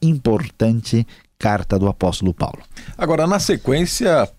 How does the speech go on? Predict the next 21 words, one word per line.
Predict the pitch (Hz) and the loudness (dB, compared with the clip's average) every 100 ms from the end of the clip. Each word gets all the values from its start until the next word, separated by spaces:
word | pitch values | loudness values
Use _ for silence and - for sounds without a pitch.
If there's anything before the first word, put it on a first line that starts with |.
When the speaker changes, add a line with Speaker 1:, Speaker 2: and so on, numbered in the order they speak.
| - _ | -20 _
Speaker 2:
Paulo | 92 117 175 | -2 0 -2
fala | - 104 151 | 0 0 2
de | 131 | 0
vários | 95 87 117 156 123 | -2 0 0 0 -2
pregadores | - 127 135 110 - 110 151 110 95 | -2 -2 0 -4 0 2 4 2 -2
que | - | -4
estão | 92 139 170 | -4 -2 0
anunciando | 131 123 135 139 | 2 2 0 0
Cristo. | 107 - 143 165 - 113 - - - - | -2 -2 0 0 -2 -6 -8 -20 -20 -4
Será | 160 | -2
que | - | 0
devemos | - 220 147 131 | 0 0 2 2
ser | - 135 - _ | 2 0 -2 _
tolerante | 117 113 - 95 110 147 - | 0 2 2 2 0 0 -4
com | 120 110 | -2 0
quem | - 139 | 0 0
anuncia | 139 127 107 - 139 147 143 | 2 2 0 2 2 4 2
o | 127 | 4
evangelho | 127 123 104 131 147 | 2 2 0 0 0
errado | 92 104 170 117 | 0 0 0 0
assim? | 95 - 170 | -4 -2 -2